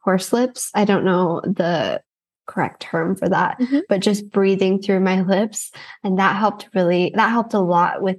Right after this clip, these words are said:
Speaker 1: these more intense contractions. Um, so that was really helpful. <clears throat> We got in the tub and it's starting to get dark. And I was like, "Oh God, the sun has gone up and it has gone down and I am still in labor."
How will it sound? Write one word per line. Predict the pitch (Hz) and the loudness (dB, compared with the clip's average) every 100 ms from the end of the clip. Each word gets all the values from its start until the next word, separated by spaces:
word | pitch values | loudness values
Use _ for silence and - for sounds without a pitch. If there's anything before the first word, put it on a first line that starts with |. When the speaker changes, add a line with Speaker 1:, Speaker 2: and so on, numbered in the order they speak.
| - | -2
Speaker 1:
these | 175 165 - | 0 0 0
more | 160 160 | 0 0
intense | - 151 - | -2 -6 -6
contractions. | - 190 190 - - 185 202 - - - - - - _ _ _ - | -10 -4 -2 -2 -6 -8 -8 -12 -18 -20 -20 -20 -20 _ _ _ 0
Um, | 196 185 175 196 196 _ _ _ - | 2 2 0 -2 -6 _ _ _ -16
so | - 208 | -2 0
that | 196 196 | 2 0
was | 202 | 0
really | 214 196 | 0 0
helpful. | 190 - - 180 180 - _ 185 | -2 -4 -2 -2 -2 -8 _ -6
<clears throat> | 285 294 302 269 208 208 _ _ _ _ _ _ _ _ | -2 0 2 0 -2 -8 _ _ _ _ _ _ _ _
We | 202 214 214 220 214 | 0 2 2 2 2
got | 214 185 | 0 0
in | 233 | 0
the | 254 | -4
tub | - 220 208 202 202 | -4 -2 0 0 0
and | 180 | -6
it's | - | -6
starting | - 165 175 | -4 -4 -2
to | 208 | -2
get | 254 247 | -2 0
dark. | 226 208 202 202 | 2 2 2 0
And | 180 | -4
I | |
was | 175 180 | -4 -4
like, | 170 | -2
"Oh | 214 | -2
God, | 226 196 185 185 185 | 2 2 4 2 -2
the | |
sun | - 190 180 180 | -4 0 2 2
has | 185 180 | 0 -2
gone | - - - | -2 -2 -2
up | 190 - _ - _ - | -4 -4 _ -20 _ -2
and | 226 | 0
it | 220 | 2
has | 220 220 | 0 0
gone | 220 220 208 | 0 2 0
down | 185 165 - 50 - - - _ | -2 -2 -2 -4 -6 -8 -20 _
and | 170 - | -4 -2
I | 196 233 277 | 0 2 4
am | 285 254 | 2 0
still | - 226 220 208 | 0 0 2 2
in | 214 196 | 2 0
labor." | 185 127 - - | 0 -4 -4 -2